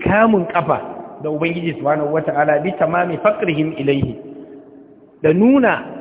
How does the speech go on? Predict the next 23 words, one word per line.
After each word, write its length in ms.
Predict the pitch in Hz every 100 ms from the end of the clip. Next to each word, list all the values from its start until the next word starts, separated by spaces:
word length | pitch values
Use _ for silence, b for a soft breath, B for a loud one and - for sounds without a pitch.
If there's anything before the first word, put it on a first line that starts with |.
| 135
bukatuwarsu 800 | 190 202 185 190 220 220 - 151
zuwa 220 | 165 156
gare 200 | 139 143
shi. 80 | 135 160
In 60 |
za 100 | 220
ka 100 | 220
yi 60 | 202
tawassuli, 500 | 180 196 196 190 180
ka 80 | 190
nuna 220 | 190 202
cewa, 180 | 165 170 -
"Allah, 200 | 190 170
ni 100 | 170
fa 80 | 185
ba 80 | 160
zan 160 | 151 147
iya 160 | 135
ba, 80 | 123
kai 180 | - 147
za 120 | 151
ka 120 | 151 131
iya." 220 | 123